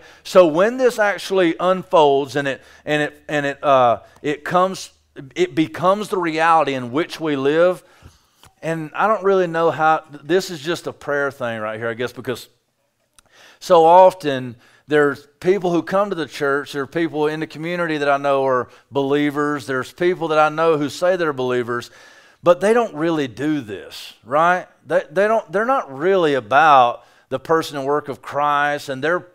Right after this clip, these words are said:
their mission isn't to declare the mysteries of Christ to everyone around them. They believe, and, and listen, I mean, honestly ask yourself, are you in this camp? Uh, is Christianity for you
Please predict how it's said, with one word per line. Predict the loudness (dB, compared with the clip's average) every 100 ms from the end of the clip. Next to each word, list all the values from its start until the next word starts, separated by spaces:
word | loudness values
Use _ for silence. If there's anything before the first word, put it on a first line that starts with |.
| -2
their | 2 2
mission | 2 -8 -4 -2 -2 -6 -10 -12 -12 -16 -20 _
isn't | 2 2 2 -6 -4
to | -2 -2
declare | -4 -6 -8 -8 -4 -2 -2 -4
the | -6
mysteries | -8 -8 -8 -10 -10 -10 -10
of | -12
Christ | -8 -4 -2 -4
to | -8
everyone | -6 -6 -4 -2
around | 0 0 0
them. | -4 -8 -10 -20 -20 _ _
They | -4 2 2
believe, | 4 4 4 2 0 -2 -4 -6
and, | -6 -6 -4
and | -6 0
listen, | 0 0 -4 -12 -14 -20 -20 -14
I | -8
mean, | -8 -8 -12
honestly | -10 -8 -6 -8 -10 -10 -8
ask | -6 -8 -10
yourself, | -12 -12 -10 -4 -2 -2 -4
are | -4 -4
you | -6 -10 -10
in | -8 -8 -8 -8
this | -10 -10
camp? | -16 -14 -10 -8 -10 -14 _ _ -20 -20 -20 _
Uh, | -6 -2 4
is | 6 4
Christianity | -2 -6 -6 -6 -6 -4 -4 -8
for | -10
you | -12 -4 -2 -2 -4 -8